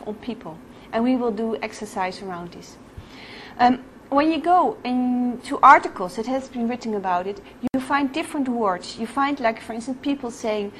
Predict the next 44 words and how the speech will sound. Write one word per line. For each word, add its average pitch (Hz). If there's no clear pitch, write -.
they 226
talk 254
about, 208
this 208
is -
very 226
heavy, 233
product 247
soul, 170
but 226
it 247
means 247
that 196
there's 220
something 240
else 226
with 185
the 196
product. 180
They, 240
they 254
talk 269
about 220
pleasurable 208
products, 175
which 214
is, 220
of -
course, 226
uh, 190
something 220
more, 233
uh, 185
easy 247
to 226
understand, 277
or -
product 240
meaning, 240
product 220
emotion, 220
the 214
emotional 220
product -